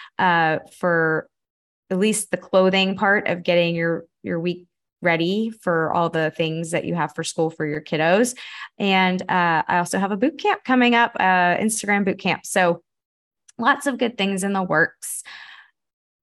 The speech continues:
Please check out, uh, all the social media platforms, and good luck to you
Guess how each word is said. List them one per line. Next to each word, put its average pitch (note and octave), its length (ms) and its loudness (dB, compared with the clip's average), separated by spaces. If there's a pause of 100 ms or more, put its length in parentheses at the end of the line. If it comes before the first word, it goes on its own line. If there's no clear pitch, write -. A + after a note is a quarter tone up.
Please B3+ 500 2
check A#3+ 200 0
out, G3+ 500 4
uh, F3 340 4
all F#3 140 2
the F#3 80 -2
social F#3+ 320 -4
media F3+ 320 0
platforms, B3 800 0
and F3+ 400 0
good G3+ 280 -2
luck G#3 340 2
to - 160 -2
you B3 640 4